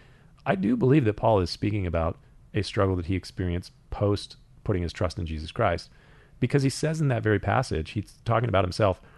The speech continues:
and he says that the law brings the knowledge of sin, and I would have not known covetousness had the law not said, "Thou shalt not covet." So he's recognizing a struggle that he experienced as a follower of God.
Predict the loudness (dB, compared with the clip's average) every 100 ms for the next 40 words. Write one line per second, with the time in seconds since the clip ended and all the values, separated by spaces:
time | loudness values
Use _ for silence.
0 | -20 -14 -4 -2 0 0 0 -2 0 4
1 | 4 2 -2 -2 0 0 0 -4 -4 -2
2 | -2 -2 -2 -2 -2 -2 -2 -4 -2 0
3 | 0 0 -2 -2 -2 -4 -8 -6 -6 -6
4 | -6 -4 -2 -2 -4 -6 -4 -6 -2 0
5 | 0 0 -8 -10 -8 -12 -4 2 2 2
6 | -4 -4 -2 -2 -2 -2 -2 -2 -4 -4
7 | -2 0 0 -4 -4 -4 -4 -6 -4 -4
8 | -6 -8 -8 -2 0 0 -4 -6 -4 -6